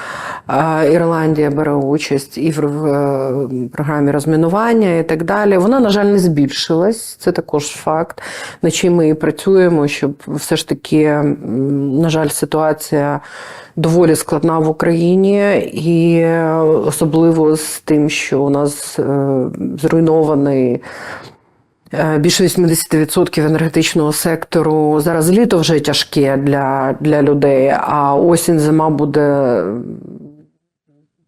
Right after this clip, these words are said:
драматично тяжкою, ми можемо так очікувати, так? І, е, допомога, ми працюємо над тим, щоб допомога збільшувалася.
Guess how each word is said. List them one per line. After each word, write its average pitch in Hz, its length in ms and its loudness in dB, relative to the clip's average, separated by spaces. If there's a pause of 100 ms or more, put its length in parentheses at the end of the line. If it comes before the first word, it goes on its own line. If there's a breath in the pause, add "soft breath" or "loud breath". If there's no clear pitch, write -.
(760)
драматично 170 640 0
тяжкою, - 840 -6 (100)
ми 117 200 -4
можемо 127 460 -4
так 127 180 -4
очікувати, - 680 -4
так? 147 320 -4 (600 loud breath)
І, 151 300 2
е, 139 800 0
допомога, 147 1200 0 (500)
ми 151 100 -2
працюємо 147 460 0
над 139 160 0
тим, 185 160 2
щоб 151 160 -2
допомога 160 460 0
збільшувалася. - 1080 -2